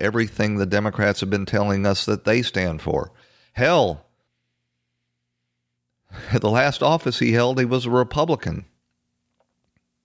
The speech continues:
a liberal Republican in the Northeast, uh, tradition, but, uh, a Republican nonetheless.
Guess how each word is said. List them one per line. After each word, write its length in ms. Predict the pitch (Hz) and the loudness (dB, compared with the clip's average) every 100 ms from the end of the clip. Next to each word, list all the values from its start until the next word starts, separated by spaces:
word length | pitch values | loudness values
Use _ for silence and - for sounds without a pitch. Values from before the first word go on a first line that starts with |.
| _ _ | _ _
a 140 | 101 92 | -2 0
liberal 420 | 87 117 127 90 | 2 2 2 0
Republican 600 | 85 - 87 90 98 104 | -2 0 0 0 -2 -2
in 100 | 82 | -2
the 80 | 82 | 0
Northeast, 680 | 87 90 - 90 - - - _ _ _ _ _ - | 0 0 0 0 -2 -6 -16 _ _ _ _ _ -6
uh, 200 | 82 82 | -4 -2
tradition, 640 | - 80 85 - 110 101 | -2 0 0 0 -2 0
but, 240 | 90 - | -2 0
uh, 260 | 92 95 82 | 0 2 2
a 80 | 90 | 2
Republican 500 | 92 - 107 101 92 | 0 0 -2 -2 -2
nonetheless. 760 | 98 95 85 139 - - - | 0 0 0 0 -2 -8 -12